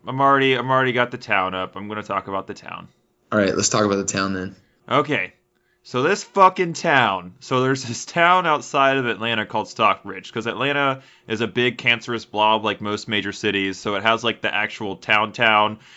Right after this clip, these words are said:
Speaker 1: where all, like, the resources are being drained from, and then all the money's, like, going to the neighboring fucking suburbs, as is every goddamn town. And so there's this town of Stockbridge, and it's got, you know, a, a black mayor and an all-black city council.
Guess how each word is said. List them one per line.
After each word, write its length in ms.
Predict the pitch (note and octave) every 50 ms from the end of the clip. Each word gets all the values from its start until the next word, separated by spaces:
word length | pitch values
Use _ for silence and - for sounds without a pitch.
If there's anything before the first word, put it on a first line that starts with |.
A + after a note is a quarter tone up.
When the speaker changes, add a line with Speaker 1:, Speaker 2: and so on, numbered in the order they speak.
| - _ _
Speaker 1:
where 220 | G2 G2+ G#2+ G#2+
all, 260 | G2+ A2 A2+ A2+ A#2
like, 240 | A2 A2 A2 G#2+ -
the 100 | A2 G#2
resources 580 | G#2 A2 G#2+ - C3 A#2 A2 - A#2+ A#2 G#2 A#2
are 40 |
being 260 | G2+ F#2+ A2 G#2 G2 F#2
drained 300 | - G#2 G#2 G#2+ G#2+ -
from, 280 | - A#2+ A2+ A2+ G#2+ G#2
and 100 | F#2+ G2
then 120 | G#2 G#2+
all 100 | G#2+ A2
the 80 | G#2+ G#2+
money's, 400 | G#2 G#2 G#2+ G#2 G#2 G2+ F#2 -
like, 160 | G2+ G2+ F#2
going 320 | F#2+ G#2 G2+ G#2 G#2 G#2 F#2+
to 120 | - A2
the 120 | G2+ G2+
neighboring 520 | G2 G2 G2 G2+ F#2 G2 G2+ G2+ G2 F#2+ F#2
fucking 340 | - G#2+ G2+ - - F#2+ F2+
suburbs, 680 | - - G#2 G2 F2 F#2+ F#2 F#2+ F#2 E2 E2 - - _ _ _ _ _ _ _
as 260 | - G2+ G#2 G#2+ F#2 G#2
is 200 | G#2+ G2+ G2 -
every 260 | - G#2 F#2+ G#2 G2
goddamn 460 | F2+ G2+ G2 G2 F#2 G2 F#2+ F#2 F2
town. 300 | - F#2+ F2+ F2+ F2+ - _ - - - - - _
And 160 | F#2+ A2+ A2+
so 140 | - C#3+ C#3
there's 160 | C#3 C#3+ C3+
this 160 | C3+ C#3+ C3+ -
town 220 | - F3 F3+ F3
of 80 | F3+ F3+
Stockbridge, 720 | - C3 G2+ G2 - - G2+ F#2+ F#2+ F#2+ G2 - - - _ _ _ _ _ _ _
and 560 | G2+ G#2+ A2 A2 A2 A2 G#2+ G#2+ A2 G#2+ G#2 -
it's 340 | G#2+ A#2 A2 - - - -
got, 540 | - - B2 A#2+ A#2 A#2 A#2+ A#2+ A#2 A2+ - _ _
you 120 | A#2 A#2
know, 340 | G#2+ G#2+ G#2 G2+ G2+ G2+ G2+
a, 460 | G#2 G2 - - G#2 G#2 G2+ G2 F#2 -
a 60 | G#2+
black 340 | - A2+ A2+ A2+ A#2 - -
mayor 220 | A2+ G#2+ G#2+ G#2+
and 100 | G#2+ G#2
an 60 | G2 D2+
all-black 500 | F#2 G#2+ A2+ G2+ F#2+ G#2+ G#2 G#2+ G#2 -
city 220 | - B2 A2+ G#2+
council. 600 | - A2 G2+ F#2+ F2+ - - F#2+ F#2 F#2 G2